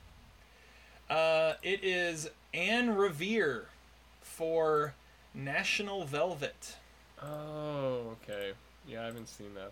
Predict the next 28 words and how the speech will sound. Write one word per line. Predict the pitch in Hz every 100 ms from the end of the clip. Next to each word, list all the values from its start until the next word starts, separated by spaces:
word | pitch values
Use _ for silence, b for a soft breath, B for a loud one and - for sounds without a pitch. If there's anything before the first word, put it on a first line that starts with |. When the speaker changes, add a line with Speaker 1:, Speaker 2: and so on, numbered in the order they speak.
| -
Speaker 2:
but | 98 - - - - - - -
yeah, | 113
that's | 117 123
the | 139
movie | 127 123 120
about | 117
the | 107
horse. | 110 104 107 - - - - - - - - - - - -
Speaker 1:
And | 165 175
the | 180
one | 180 254
that's | 277 -
still | - 247
alive | 226 208 226 220 185
that | 196
was | 180
nominated | 196 220 220 214
that | 180 180
year | 175 175 170
is | 165 151
Angela | 170 196 240 269 254
Lansbury | 226 214 262 262 180 185 160 139 127
for | - - 180
The | 170
Picture | 196 220 - 254
of | 214
Dorian | 196 196 196 196 180
Gray. | 175 214 196 131